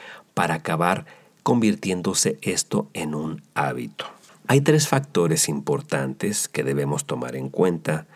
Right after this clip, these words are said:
cuando tenemos iniciativa y liderazgo conjuntamente. El servicio, el sacrificio y el autocontrol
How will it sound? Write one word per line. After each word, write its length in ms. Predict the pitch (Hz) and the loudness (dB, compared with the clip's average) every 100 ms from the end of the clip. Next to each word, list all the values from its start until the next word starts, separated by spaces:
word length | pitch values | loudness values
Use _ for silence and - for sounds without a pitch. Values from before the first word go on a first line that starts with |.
| - - - - | -18 -18 -18 -4
cuando 800 | 80 73 71 73 71 65 - - | 0 0 0 0 0 -2 -6 -6
tenemos 440 | 78 71 73 73 - | -2 0 0 -2 -2
iniciativa 840 | 67 - 69 117 120 123 131 139 - - _ _ - | -2 -2 0 2 4 4 2 0 -8 -20 _ _ -6
y 100 | 78 | -4
liderazgo 640 | 71 67 71 71 69 71 | -2 -2 -2 -2 -2 -6
conjuntamente. 1080 | - 71 - 69 69 73 67 71 - - - _ _ _ _ _ _ _ _ _ _ _ _ _ | -4 -4 -4 -6 -4 -4 -6 -10 -16 -18 -20 _ _ _ _ _ _ _ _ _ _ _ _ _
El 140 | - - | -4 -2
servicio, 680 | - 64 135 - - 135 - _ _ _ _ _ _ _ _ _ _ _ _ _ - | 0 -2 -2 -2 0 -2 -4 _ _ _ _ _ _ _ _ _ _ _ _ _ -4
el 180 | 76 | -2
sacrificio 1000 | - - - - 113 80 76 - 73 - - _ - - _ _ - | 0 0 0 -2 0 0 0 0 -2 -4 -10 _ -20 -20 _ _ -4
y 160 | 87 | 0
el 180 | 78 87 | 2 2
autocontrol 1400 | 104 113 107 - 113 107 - 98 90 - 85 78 80 | 2 2 -2 -2 -2 -2 0 0 0 -2 2 2 0